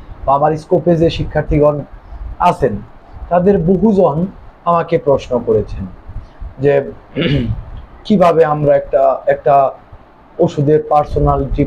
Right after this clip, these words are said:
প্রোফাইল, সত্যিকারের যে, আহ, পার্সোনালিটি প্রোফাইল রয়েছে, আদর্শ প্রোফাইল রয়েছে, সেটাকে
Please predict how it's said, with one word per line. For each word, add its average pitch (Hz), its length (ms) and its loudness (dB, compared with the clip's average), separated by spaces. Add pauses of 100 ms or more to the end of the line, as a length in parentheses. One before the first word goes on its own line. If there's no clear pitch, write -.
প্রোফাইল, 123 580 2 (540)
সত্যিকারের 180 840 0
যে, 156 140 2 (1040)
আহ, 117 300 0 (340)
পার্সোনালিটি 147 540 0
প্রোফাইল 120 520 0 (500)
রয়েছে, 180 480 0 (100)
আদর্শ 139 400 0
প্রোফাইল 120 460 0
রয়েছে, 110 340 -2
সেটাকে 139 520 0